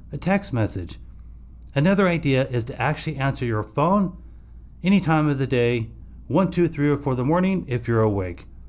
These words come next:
Regardless of the day, time, holiday, or odd location, always try to answer your phone as often as possible.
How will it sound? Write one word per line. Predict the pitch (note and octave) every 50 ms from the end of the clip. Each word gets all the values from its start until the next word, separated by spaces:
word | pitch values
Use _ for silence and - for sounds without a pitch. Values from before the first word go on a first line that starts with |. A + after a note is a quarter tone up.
| - -
Regardless | G3 F#3+ F#3+ G#3+ G#3+ G#3+ G3+ F3+ - -
of | C#3+ B2 A2
the | A#2 A2+
day, | G#2 - C3+ D3 D#3 E3+ F3 D#3 D#3 - - - - - - - - - -
time, | - C#3 C#3 D3 D3 D3 C#3+ B2 - -
holiday, | - C#3 C3+ C3+ C#3 C3+ B2+ C3 C3+ C3 B2+ B2 - - - - - -
or | A#2 A2 -
odd | A#2+ B2 B2 A#2+ A2
location, | A2 G#2 - - C#3 D#3 D#3+ D#3+ F3 F3+ F3+ E3+ - - - - - - - - -
always | - F#3+ G#3 G#3 F#3+ F#3+
try | F#3 E3+ D#3
to | D#3 D3+
answer | C#3 D3 D3 C#3+ - D3
your | C3 A#2+ A2
phone | A2+ - D#3 E3 F#3 G3 G3+ F#3+ D#3+ - - - - - -
as | - A#2+ G#2+
often | A#2+ A2 A2 - A#2+ G#2+ G#2
as | G2+ -
possible. | - - - F#2+ F#2 F#2 - G2 F#2 E2+ E2 -